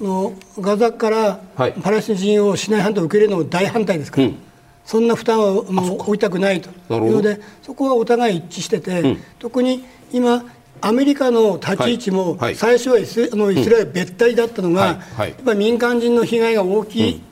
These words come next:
Speaker 1: ということを受けて、
Speaker 2: うん。はい。
Speaker 1: 徐々にこう、
Speaker 2: うん。
Speaker 1: まあ、人道という部分に、
Speaker 2: はい。
Speaker 1: あの、若干舵を切ってますよね。
Speaker 2: うん。うん。
Speaker 1: で、さらに今、一月から、
Speaker 2: はい。
Speaker 1: もう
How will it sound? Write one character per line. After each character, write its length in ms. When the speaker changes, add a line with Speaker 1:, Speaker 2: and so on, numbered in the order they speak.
Speaker 1:
と 60
い 80
う 40
こ 100
と 120
を 60
受 160
け 40
て、 100
Speaker 2:
う 20
ん。 20
は 60
い。 100
Speaker 1:
徐 140
々 120
に 100
こ 400
う、 40
Speaker 2:
う 20
ん。 220
Speaker 1:
ま 100
あ、 40
人 260
道 200
と 300
い 220
う 40
部 120
分 180
に、 400
Speaker 2:
は 120
い。 100
Speaker 1:
あ 20
の、 140
若 240
干 240
舵 260
を 160
切 280
っ 20
て 160
ま 100
す 80
よ 80
ね。 220
Speaker 2:
う 60
ん。 20
う 20
ん。 60
Speaker 1:
で、 120
さ 100
ら 100
に 140
今、 300
一 260
月 240
か 120
ら、 180
Speaker 2:
は 180
い。 80
Speaker 1:
も 380
う 40